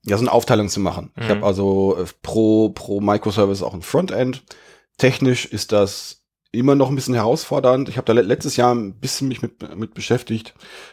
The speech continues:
Speaker 1: Ähm, aktuell ist es wohl so, dass man über Web Components da ein bisschen was machen kann, dass ich da so eine, so eine Encapsulation bauen kann.
Speaker 2: Okay.
Speaker 1: Also ein anderer Weg wäre zum Beispiel, ich hab, äh, verlinkable, ähm,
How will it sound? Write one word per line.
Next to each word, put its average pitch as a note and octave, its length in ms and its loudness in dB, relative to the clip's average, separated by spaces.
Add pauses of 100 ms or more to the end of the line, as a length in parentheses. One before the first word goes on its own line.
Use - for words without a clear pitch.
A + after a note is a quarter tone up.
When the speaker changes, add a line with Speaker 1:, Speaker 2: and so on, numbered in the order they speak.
(120)
Speaker 1:
Ähm, A2 600 4
aktuell A2 420 4
ist E3 140 2
es A#2 140 -8
wohl B2 140 2
so, A2+ 340 0
dass G2+ 280 -2
man G#2+ 140 0
über G2+ 160 4
Web A2 160 2
Components F#2+ 760 -2
da F2+ 120 4
ein G2 80 2
bisschen F#2+ 220 -2
was - 100 -4
machen F#2+ 240 0
kann, E2 260 0
dass D#2 160 -8
ich F#2+ 80 -6
da - 120 -4
so G2 80 -2
eine, F2+ 180 -4
so E2+ 100 -6
eine E2+ 260 -4 (260)
Encapsulation F#2+ 1080 0 (320)
bauen F2+ 300 -2
kann. - 320 -8 (120)
Speaker 2:
Okay. A#2+ 300 0 (460)
Speaker 1:
Also G#2+ 160 4
ein - 280 0
anderer C3+ 300 4
Weg C#3 180 2
wäre C3 200 6
zum A2+ 120 0
Beispiel, G#2+ 400 2
ich G2+ 120 -2
hab, - 260 -4
äh, G2 380 2
verlinkable, G2 840 2
ähm, F2 400 -4